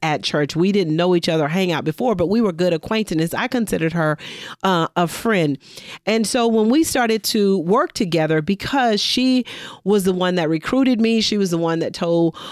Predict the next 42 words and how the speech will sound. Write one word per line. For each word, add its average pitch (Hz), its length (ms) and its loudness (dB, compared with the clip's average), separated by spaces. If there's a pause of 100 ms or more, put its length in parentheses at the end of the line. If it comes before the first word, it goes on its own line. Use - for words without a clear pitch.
(120)
her 170 420 0
regional 190 460 0
managers, 180 540 0
"You 160 60 -4
need 156 120 0
to 151 80 -2
interview 208 400 0
her. 190 420 0
She 180 200 -2
would 151 80 0
be 151 100 -2
good 214 300 0
for 185 120 0
the 175 80 0
company," 185 380 -2
all 214 240 0
that 254 160 0
stuff, 147 360 -2
you 147 40 -2
know, 156 140 0
someone 185 320 -2
going 175 280 0
before 165 340 -2
you. 151 200 -2 (500)
Um, 220 240 2
when 247 140 2
I 233 80 0
did 277 320 0
get 262 140 -2
the 214 80 0
job 165 600 0 (440)
and 196 160 0
started 202 340 0
working, 220 400 0
her 247 480 0 (920)
friendship 330 720 -2
was 190 220 0
important 247 560 2
to 277 100 2
me 226 320 4
enough 202 480 2
that 165 480 0